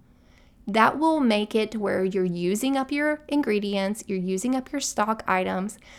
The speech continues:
they're not going bad, and you're not wasting money, or food is not going bad, like I said. So before you plan anything out for the week, look at the ingredients that you already have on hand.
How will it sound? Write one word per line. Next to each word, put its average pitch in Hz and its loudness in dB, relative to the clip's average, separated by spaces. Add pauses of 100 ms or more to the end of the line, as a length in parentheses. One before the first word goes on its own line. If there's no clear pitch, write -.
(120)
they're 190 2
not 196 4
going 285 4
bad, - 0
and 240 2
you're 262 4
not 254 2
wasting 220 0
money, 220 0 (440)
or 277 6
food 302 2
is 240 2
not 262 2
going 285 2
bad, 285 2
like - -8
I 247 -10
said. 214 4 (1000)
So 226 4 (340)
before 233 4
you 269 2
plan 311 0
anything 277 0
out - -2 (220)
for 202 0
the 285 2
week, 208 -4 (580)
look 208 -2 (100)
at 208 4 (360)
the 226 -2
ingredients 196 0
that 185 -2
you - -2
already 185 -4
have 202 -4
on 202 -4
hand. 220 -12